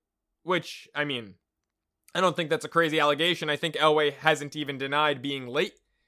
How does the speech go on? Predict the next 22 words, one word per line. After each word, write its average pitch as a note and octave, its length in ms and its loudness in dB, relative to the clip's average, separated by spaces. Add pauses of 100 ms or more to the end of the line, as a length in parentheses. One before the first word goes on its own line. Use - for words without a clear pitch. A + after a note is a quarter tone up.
to E3 120 -4
the D3+ 120 -2
interview, C3+ 400 -2 (300)
but F#3 120 -2
that G#3+ 120 2
they G#3 80 0
were G3+ 140 2
disheveled F3+ 560 0 (540)
and E3 220 2
that E3+ 140 0
they E3+ 120 0
were E3+ 140 2
visibly D#3+ 480 -2
hungover D#3+ 520 4
and D3+ 80 -2
had D3+ 140 -2
been C3+ 180 -4
drinking C3+ 360 -6
the C3 80 -6
night A#2+ 180 -6
before. G2+ 360 -18 (240)
Now, F3 160 4